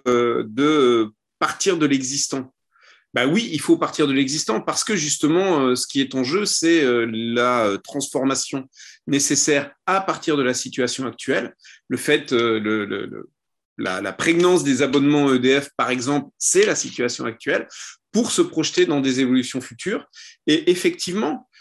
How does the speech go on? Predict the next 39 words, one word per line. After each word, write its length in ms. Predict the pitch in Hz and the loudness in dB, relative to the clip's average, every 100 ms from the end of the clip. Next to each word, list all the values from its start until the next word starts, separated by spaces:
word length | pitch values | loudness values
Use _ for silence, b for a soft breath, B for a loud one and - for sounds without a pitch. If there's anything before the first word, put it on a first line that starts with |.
| b | b
je 80 | - | -6
crois 160 | 170 | -2
que 80 | 170 | 0
l'exemple 340 | 156 147 180 175 | 0 2 0 2
qui 80 | |
nous 140 | 147 139 | 2 2
a 40 | |
été 200 | 135 135 | 2 0
donné 320 | 135 139 160 | 2 2 4
sur, 440 | 165 - 139 143 117 | 2 2 2 2 2
euh, 220 | 110 113 - B B - | 0 0 -6 B B -4
euh, 460 | - 117 113 113 | 2 4 6 4
une 200 | 120 123 | 4 2
vision, 640 | 123 131 131 147 151 151 127 | 2 -2 2 4 4 4 4
euh, 200 | 113 101 | 4 0
alors 140 | 98 | -2
que 100 | - | -6
je 80 | 113 | -6
ne 60 | 120 | -4
partage 380 | 120 - 135 | -4 -4 -4
pas 100 | - | -2
complètement, 800 | 139 139 135 131 143 147 147 131 | -2 -2 -2 -2 2 2 4 4
euh, 320 | 113 110 110 117 _ _ - | 2 2 -2 -8 _ _ -14
en 280 | 117 113 113 | -8 -4 0
allant 240 | 117 131 | 2 0
jusqu'à, 400 | 120 113 135 131 | 0 -2 0 2
euh, 120 | 120 | 2
l'autonomie 720 | 110 123 135 131 127 143 143 | 2 0 2 2 4 4 4
individuelle, 840 | 127 120 120 120 120 127 131 135 131 | 4 2 -2 -8 -2 0 2 2 2
euh, 140 | 101 - B B B _ | -2 -4 B B B _
dans, 300 | - 131 131 | -2 0 2
euh, 120 | 113 | 2
sa 180 | - 135 | 0 0
maison, 320 | 127 127 147 | 2 4 2
et 60 | 135 | 2
cetera, 340 | 143 123 147 | 0 0 0
mais 80 | 156 | 2
une 100 | 135 | 0
vision 240 | 135 139 | 0 2